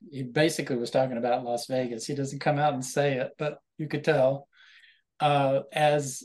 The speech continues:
a representative of Babylon. And he, and his entire talk is fantastic. He says,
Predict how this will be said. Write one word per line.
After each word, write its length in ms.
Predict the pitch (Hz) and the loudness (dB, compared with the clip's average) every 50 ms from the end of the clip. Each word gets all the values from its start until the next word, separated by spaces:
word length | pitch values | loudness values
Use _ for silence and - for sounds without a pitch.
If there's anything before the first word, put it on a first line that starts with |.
| - _ - | -14 _ -4
a 120 | 143 139 | -2 2
representative 760 | 139 156 175 170 - 147 127 147 160 160 151 139 135 135 120 123 | 6 6 6 6 4 0 0 2 2 2 2 -2 -4 -6 -8 -8
of 100 | 123 113 | -8 -2
Babylon. 540 | 127 135 127 127 131 123 113 107 117 - - _ _ _ _ _ _ _ _ _ _ _ _ _ _ _ _ - | 0 2 2 2 -2 -4 -8 -10 -12 -16 -18 _ _ _ _ _ _ _ _ _ _ _ _ _ _ _ _ -6
And 260 | - 151 147 139 139 | -2 0 0 0 2
he, 220 | 143 160 156 - _ - - - - | 0 -2 -4 -4 _ -20 -20 -14 -8
and 120 | 156 151 | -6 -6
his 180 | 151 143 143 - | -6 -6 -8 -8
entire 400 | - 151 147 - 190 190 196 190 | -8 -8 -2 2 4 4 4 4
talk 320 | 190 185 165 151 135 - | 2 2 2 2 2 0
is 160 | 151 123 - | -4 -10 -10
fantastic. 680 | - - 147 147 143 - 147 139 135 - - - - - | -6 -6 -6 -6 -4 -4 -4 -4 -4 -6 -8 -12 -12 -12
He 140 | 127 131 | -14 -14
says, 340 | 131 - 147 131 127 127 139 | -10 -8 -8 -8 -10 -10 -14